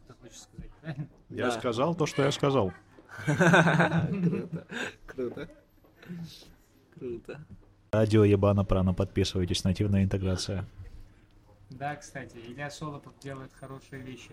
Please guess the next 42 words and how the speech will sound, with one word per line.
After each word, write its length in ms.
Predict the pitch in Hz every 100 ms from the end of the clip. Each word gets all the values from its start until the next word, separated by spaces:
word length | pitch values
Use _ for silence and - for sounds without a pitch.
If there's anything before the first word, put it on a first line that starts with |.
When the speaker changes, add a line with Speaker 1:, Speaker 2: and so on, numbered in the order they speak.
| -
Speaker 1:
наверное. 280 | - - 113
Speaker 2:
Это 120 | 110
мое 220 | 113 120 117
радио, 300 | 117 107 98
кстати, 340 | - 101 104
я 120 | 101
продюсер 520 | 98 107 101 98 -
их. 180 | - - - - - -
Speaker 1:
Да? 280 | 127 147 170 - -
Speaker 2:
Да. 260 | - 95 117
Speaker 1:
М, 160 | 131 - -
как, 180 | 143 143 -
э, 220 | 135 127 -
чем 180 | 165 156
ты 80 | 135
помогаешь? 560 | 127 127 123 117 - - - - _
Не 160 | 147 156
Speaker 2:
В 60 | 160
Speaker 1:
появляйся 500 | 160 160 175 151 175
Speaker 2:
смысле? 280 | 143 165 160
Speaker 1:
там. 120 | 160
Speaker 2:
В 40 | 170
смысле, 360 | 143 151 156
чем 260 | 165 175 139
я 100 | 139
помогаю? 720 | - 127 131 120 120 123 117 113
Я 140 | 123
вообще 300 | 123 123 131
хозяин 640 | - 123 120 117 127 123
всего 340 | 113 - 110 113
этого. 380 | 107 110 120 110 - - - _ _ _ _ _
Speaker 1:
Все, 300 | - 156 151
я 100 | 117
Speaker 2:
Помогаю. 420 | - 160 - 123 -
Speaker 1:
понял, 180 | - 139
понял. 80 | 139
Speaker 3:
А 100 | 127
где 200 | 123 170
записывается 600 | 180 175 160 - 131 - 123
радио 260 | 123 123
Прана, 340 | 123 127 123 -
кстати? 360 | - 113 -